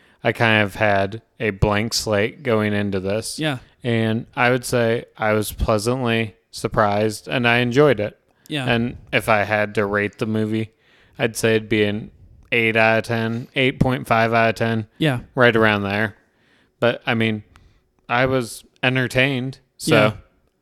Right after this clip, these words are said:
Speaker 1: I mean, I enjoyed it for the most part.
Speaker 2: Yeah, the, the time flew by for
Speaker 1: Yeah.
Speaker 2: me. I just, just as things started to get a little quiet, a little stale, kinda like, okay, let's, let's move, let's,
Speaker 1: Yeah.
Speaker 2: let's heighten the, the,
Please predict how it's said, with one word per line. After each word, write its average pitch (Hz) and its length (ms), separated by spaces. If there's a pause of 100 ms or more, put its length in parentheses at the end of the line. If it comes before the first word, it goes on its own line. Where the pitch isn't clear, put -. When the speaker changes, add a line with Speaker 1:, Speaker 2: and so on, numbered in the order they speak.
(140)
Speaker 1:
I 117 60
mean, 107 180
I 107 160
enjoyed 110 460
it 123 160
for 120 120
the 107 120
most 107 300
part. 104 300
Speaker 2:
Yeah, 147 180
the, 170 240
the 185 140
time 196 320
flew 139 320
by 120 440 (160)
for 151 100
Speaker 1:
Yeah. 139 100
Speaker 2:
me. 131 140
I 143 220 (340)
just, 185 280
just 190 240
as 196 140
things 175 240
started 156 220
to 147 80
get 139 380 (580)
a 165 60
little 151 240
quiet, 147 640
a 156 60
little 143 180
stale, 135 520
kinda 139 160
like, 131 140
okay, 131 180
let's, 139 320
let's 151 200
move, 156 240
let's, 117 160
Speaker 1:
Yeah. 117 140
Speaker 2:
let's - 420
heighten 160 420
the, 131 300 (640)
the, 120 500